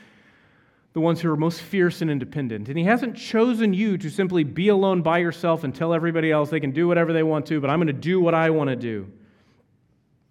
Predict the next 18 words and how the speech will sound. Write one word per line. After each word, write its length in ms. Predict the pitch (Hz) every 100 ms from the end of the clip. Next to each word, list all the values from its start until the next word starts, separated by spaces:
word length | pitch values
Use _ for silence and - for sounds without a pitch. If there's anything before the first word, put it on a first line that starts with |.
| _ _
But 160 | 123 117
God 220 | 147 185
has 140 | 175
chosen 480 | - - 175 165 170
you 140 | 160 156
to 160 | 139
knit 400 | 120 135 175 -
you 80 | 175
together 500 | - 131 131 135 147
into 240 | 117 117
a 60 | 110
kingdom, 480 | - 175 175 175 165
into 260 | 123 -
a 60 | 117
family, 640 | - - 151 170 180 185
into 260 | 143 135 139
a 80 | 113
people 640 | - - 165 175 165 160